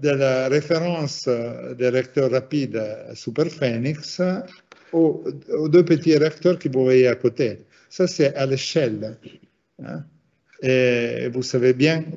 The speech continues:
que Superphénix était un réacteur de un virgule deux,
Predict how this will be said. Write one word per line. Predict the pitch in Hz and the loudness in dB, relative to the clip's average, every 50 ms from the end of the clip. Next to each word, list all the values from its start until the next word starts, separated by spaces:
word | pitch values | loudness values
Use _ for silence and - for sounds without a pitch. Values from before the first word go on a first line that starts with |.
| - - - | -16 -16 -12
que | - 131 120 110 110 - 110 107 - | -10 -10 -8 -8 -8 -8 -10 -10 -10
Superphénix | - - - - 131 127 113 - - 143 143 147 135 - - | -12 -12 -6 0 0 0 0 2 0 0 0 0 -2 -2 -2
était | 135 123 - 127 | -2 0 0 0
un | 123 120 | 0 2
réacteur | 117 123 120 120 - 131 131 131 127 | 0 0 -2 0 0 2 2 2 0
de | 120 117 | 0 0
un | 117 117 113 113 113 113 120 117 | 0 0 -2 -4 -6 -10 -8 -4
virgule | 117 120 120 110 117 117 113 110 | -2 -2 -2 0 2 0 0 0
deux, | 110 113 113 107 110 117 | 0 -2 -2 -2 -4 -8